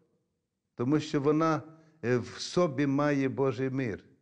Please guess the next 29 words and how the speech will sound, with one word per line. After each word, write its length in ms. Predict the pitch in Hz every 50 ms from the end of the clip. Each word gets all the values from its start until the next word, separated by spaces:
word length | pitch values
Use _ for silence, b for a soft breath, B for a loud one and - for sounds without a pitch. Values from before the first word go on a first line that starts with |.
| _ _ _ _ _ _ _
І 100 | - 120
цей 200 | 120 - 165 160
Божий 380 | 139 127 170 165 127 147 160 156
мир 240 | 160 175 180 156 139
вона 320 | 143 147 147 156 156 151
випромінює 880 | 143 151 147 151 - 156 156 156 170 180 180 170 160 151 143 135 135 131
з 180 | - - -
себе, 520 | - 170 160 151 127 107 107 110 90 80 80 - _ _ _ _ _ _ _ _ _ _ _ _ _ _ _ _ _ _ -
е, 300 | 123 117 120 117 113 107 - -
на 180 | - 123 147 143
всіх 360 | 131 143 - 185 175 180 -
інших, 320 | 190 185 170 - - 151 -
хто 240 | - 165 170 156
живе 320 | 135 110 127 147 147 170 156
поруч 320 | 127 - 156 151 147 139
з 100 | 123 123
нею. 380 | 143 151 147 127 101 87 76 - - _ _ _ _ _ _ _ _ _ _ _ _ _ _ _ _ _ _ _ _
Ця 180 | - 165 170
людина 480 | 165 170 160 135 170 185 185 175 170 170
не 220 | 165 165 165 165
проповідує 800 | 156 165 - 156 156 - 156 156 151 190 196 156 147 160 160 156
мир 300 | 151 151 156 160 156 135
з 180 | - - - 131
високих 560 | 131 143 139 - 165 170 160 - 156 151 -
трибун 440 | - 139 135 120 113 151 165 160 151
і 60 | 143
кафедр. 580 | 139 - 160 165 160 147 - 123 101 82 82 - _ _ _ _ _ _ _ _ _ _
Вона 260 | - 117 135 156 170 165
просто 540 | 165 165 180 170 - - - - 107 76